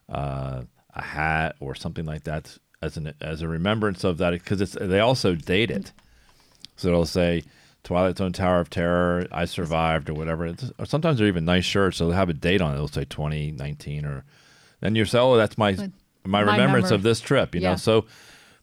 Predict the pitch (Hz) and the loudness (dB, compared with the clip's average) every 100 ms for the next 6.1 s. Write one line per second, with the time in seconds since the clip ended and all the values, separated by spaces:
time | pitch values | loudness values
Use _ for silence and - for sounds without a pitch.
0 | - 101 - 151 165 147 135 120 131 117 | -4 0 2 2 2 2 2 2 0 0
1 | 107 98 95 - - 104 110 101 - - | -2 0 -2 -4 -12 -4 -2 -2 -6 -4
2 | 110 104 104 110 98 87 87 85 98 - | 0 2 4 2 2 0 0 0 0 0
3 | 92 85 80 82 85 90 85 78 - 90 | -2 -2 -4 -2 -2 -2 -4 -10 -4 -4
4 | - 90 80 - 85 82 87 85 78 76 | -2 -4 -4 -2 -4 -4 -6 -8 -8 -10
5 | 85 78 76 76 78 78 87 85 - 82 | -10 -8 -8 -6 -8 -6 -8 -8 -8 -8
6 | 82 | -8